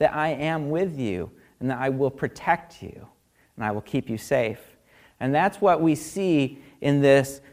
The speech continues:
psalm. It, this psalm is gonna show us why we can walk with hope, why we can walk with confidence through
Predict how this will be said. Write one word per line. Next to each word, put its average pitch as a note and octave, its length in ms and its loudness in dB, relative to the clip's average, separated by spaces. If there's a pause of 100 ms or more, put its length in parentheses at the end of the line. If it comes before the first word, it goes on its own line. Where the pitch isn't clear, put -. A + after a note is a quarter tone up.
psalm. C#3+ 500 6
It, C#3 240 2
this F3+ 220 0
psalm G#3 380 4
is E3+ 100 0
gonna F3 160 4
show G3 480 8
us D#3 320 8
why E3+ 560 4
we F3+ 240 2
can E3 400 2 (220)
walk E3 520 8
with D3 140 0
hope, - 720 0 (300)
why F3+ 200 8
we F#3 120 6
can E3 260 2
walk E3 400 6
with D3+ 200 -2
confidence F3 840 -2
through D#3 240 2